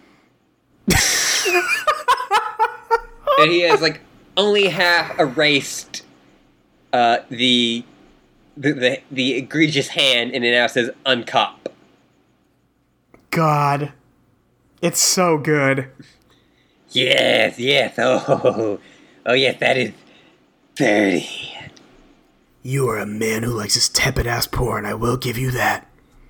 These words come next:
Speaker 1: Make her say, "You are beautiful."
Speaker 2: Done.
Speaker 1: You're getting another link too.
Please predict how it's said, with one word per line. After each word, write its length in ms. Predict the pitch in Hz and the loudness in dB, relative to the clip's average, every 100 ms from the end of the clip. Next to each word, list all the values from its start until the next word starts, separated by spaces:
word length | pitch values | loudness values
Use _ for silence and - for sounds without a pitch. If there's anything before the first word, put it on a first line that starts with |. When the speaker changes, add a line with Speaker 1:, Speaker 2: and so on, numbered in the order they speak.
| _ | _
Speaker 1:
Make 440 | 104 123 127 131 - | -10 -2 0 0 -2
her 160 | 117 | -4
say, 600 | 85 - 127 120 117 104 - _ _ _ _ _ _ | -4 -4 -2 -2 -2 -6 -12 _ _ _ _ _ _
"You 460 | 98 120 151 139 123 | -6 0 2 4 2
are 280 | 110 113 104 _ _ - | 2 0 -4 _ _ -4
beautiful." 840 | 151 151 143 135 - 120 104 92 - _ _ _ _ _ _ _ _ _ _ _ _ _ _ - _ _ _ - | 0 2 2 0 -2 -2 -2 -4 -12 _ _ _ _ _ _ _ _ _ _ _ _ _ _ -20 _ _ _ -4
Speaker 2:
Done. 460 | 117 110 101 98 - _ _ _ _ - _ - | -2 -2 -4 -8 -12 _ _ _ _ -20 _ -20
Speaker 1:
You're 120 | - 98 | -12 -6
getting 220 | 104 104 | -4 -2
another 260 | 107 113 | 0 0
link 220 | 117 120 120 | 2 0 2
too. 260 | 117 110 | 0 0